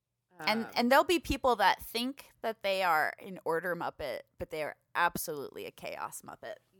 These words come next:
Speaker 2: No, I would say that is, um, and then, yeah, there are people who are operating as chaos, as order Muppets when truly they are in chaos. And there are people who really, really wanna be chaos Muppets,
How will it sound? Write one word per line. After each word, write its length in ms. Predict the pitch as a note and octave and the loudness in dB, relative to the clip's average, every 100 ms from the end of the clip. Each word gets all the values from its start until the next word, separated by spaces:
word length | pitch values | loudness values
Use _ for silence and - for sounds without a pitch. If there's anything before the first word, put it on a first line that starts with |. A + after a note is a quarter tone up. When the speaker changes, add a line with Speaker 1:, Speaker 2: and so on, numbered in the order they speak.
| G3 | -8
Speaker 2:
No, 180 | G#3 F3+ | -6 -4
I 120 | F3 | -6
would 140 | F#3+ - | -8 -10
say 220 | A3 G3+ | -10 -6
that 200 | G3 G3 | -4 -4
is, 220 | G3 F#3+ - | -8 -10 -8
um, 260 | F3 D3+ C3 _ _ _ _ - | -6 -6 -10 _ _ _ _ -14
and 120 | G3+ | -12
then, 120 | G#3 F#3+ | -12 -2
yeah, 200 | F#3+ E3 | -2 -2
there 140 | E3 | -4
are 40 | |
people 300 | F#3 A3+ A3 | -8 -12 -12
who 100 | A3 | -10
are 120 | F#3+ - | -10 -8
operating 760 | E3+ F3 F#3 F3+ F3+ F3 E3+ E3 - | -10 -10 -12 -12 -8 -10 -10 -14 -16
as 160 | D#3+ | -16
chaos, 500 | - F3+ D#3 D#3 - - D#3+ | -16 -12 -10 -10 -12 -16 -12
as 160 | D#3+ | -12
order 300 | - D#3+ D#3 | -10 -10 -10
Muppets 480 | D3+ D3 D3+ C#3+ - _ - | -12 -12 -12 -12 -14 _ -14
when 160 | D#3 | -14
truly 320 | D#3 F3 D#3 D3+ | -14 -14 -12 -10
they 180 | D3 | -10
are 120 | C#3+ C3 | -8 -10
in 120 | C3+ | -12
chaos. 720 | - B2+ B2+ B2 D3 - - _ _ _ _ | -16 -12 -10 -10 -10 -16 -20 _ _ _ _
And 80 | D3+ | -10
there 80 | D#3 | -10
are 40 | |
people 220 | F3 D#3 D#3+ | -10 -18 -18
who 160 | E3 D3+ | -18 -10
really, 280 | E3 D#3 | -8 -6
really 220 | D3+ D3+ D3 | -8 -8 -10
wanna 340 | D3 D3+ D3+ | -8 -8 -8
be 140 | D3 C3+ | -14 -16
chaos 400 | D3+ C3 C#3 - | -12 -10 -12 -12
Muppets, 420 | C3+ B2+ A2+ | -16 -16 -20